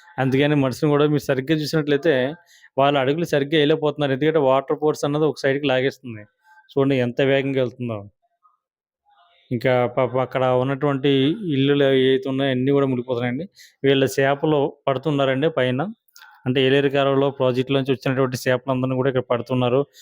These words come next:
అదేవిధంగా శుద్ధవాగుల నుంచి వస్తున్నటువంటి చేపలు ఏవైతే ఉన్నాయో అది పడుతున్నారండి. ఇక్కడ చూడొచ్చు సరదాగా అందరూ కూడా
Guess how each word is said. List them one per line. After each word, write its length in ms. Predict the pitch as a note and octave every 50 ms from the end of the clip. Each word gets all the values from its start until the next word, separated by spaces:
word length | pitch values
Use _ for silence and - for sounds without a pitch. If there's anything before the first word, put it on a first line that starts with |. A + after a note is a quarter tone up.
| - - _ -
అదేవిధంగా 440 | C3 B2+ C3 C#3 C#3 B2+ C3+ C#3 C#3+
శుద్ధవాగుల 460 | C3+ - C3 A#2+ C3 C3+ C3+ C3+ C3+
నుంచి 180 | C3+ C3+ C3+ C#3
వస్తున్నటువంటి 540 | B2 - - C3+ C3 B2+ C3+ B2 A#2+ C3+ C3 C3+ C#3+ - - _ _ _ _ _ _ _ -
చేపలు 440 | E3 C#3 - - C3 C3 B2+ C3 C#3
ఏవైతే 200 | C3 B2+ B2+ B2+ C3
ఉన్నాయో 280 | B2+ B2+ C3+ C#3+ C3 B2 C#3 C#3+ - _ _ _ _ _ -
అది 140 | C3+ B2 A#2+
పడుతున్నారండి. 640 | - B2+ B2+ A#2+ A2+ - C#3 C3 B2+ B2 A#2+ B2 D3+ E3
ఇక్కడ 200 | - - C3+ A#2+
చూడొచ్చు 420 | A2+ B2 B2 B2 B2+ B2 - D3+
సరదాగా 460 | C#3 - - A#2+ A2 A2+ B2 B2+ B2 B2+
అందరూ 260 | B2 A#2+ A#2 B2+ C3 A#2
కూడా 220 | B2 D3 E3 C#3